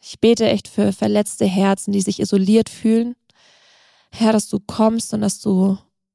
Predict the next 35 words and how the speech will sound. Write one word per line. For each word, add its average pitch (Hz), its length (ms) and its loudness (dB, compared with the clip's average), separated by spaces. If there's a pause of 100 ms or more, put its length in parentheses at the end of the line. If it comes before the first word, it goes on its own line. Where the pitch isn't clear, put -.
(460)
zeigst, - 580 0
wie, 208 440 0
was 214 240 -2
für 220 60 -2
ein 220 60 -2
guter 214 280 0
Vater 220 420 -2
du 247 120 2
bist, 269 480 0 (840)
dass - 120 -20
du 220 120 -2
Verwundungen 220 840 0
heilst 247 560 0 (1040)
und 208 140 -4
dass 208 200 0
du 220 80 0
sie 220 200 0
an 214 100 0
deinen 208 220 -2
Tisch - 280 0
auch 190 100 -4
zurückholst, 208 720 0
wo 202 140 0
viele 233 340 0
andere 226 300 -2
Kinder 214 340 -2
sitzen, 202 380 -4
die - 160 0
auch 190 320 2 (560)
gesättigt 202 560 -2
werden 202 260 0
vom 196 240 -6
gleichen 208 600 -2 (800)
guten - 360 -4
Gott. - 360 -6